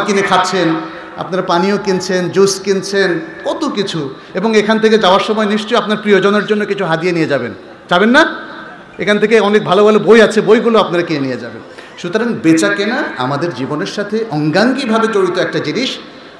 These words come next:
অতএব এর হালাল হারামের দিকগুলো আমাদেরকে জানতে হবে।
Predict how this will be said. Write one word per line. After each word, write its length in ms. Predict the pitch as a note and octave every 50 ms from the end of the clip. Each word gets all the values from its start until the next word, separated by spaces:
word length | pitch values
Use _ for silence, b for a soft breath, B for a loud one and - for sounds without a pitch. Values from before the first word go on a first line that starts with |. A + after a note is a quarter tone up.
| B
অতএব 320 | - C#3 - F#3+ G#3 A#3 G#3 E3+ - - -
এর 220 | - F#3+ G#3 A#3+ A3 - -
হালাল 240 | D3+ D#3+ E3 F#3 G3
হারামের 400 | E3+ E3+ F#3+ G3 G3 G3 F#3 C#3
দিকগুলো 320 | E3 F3 - - G3 G3
আমাদেরকে 300 | F3+ F3 F3 E3 E3+ -
জানতে 280 | D#3 D3+ C#3 C3+ C3+ C#3+
হবে। 200 | B2+ C3+ B2 B2+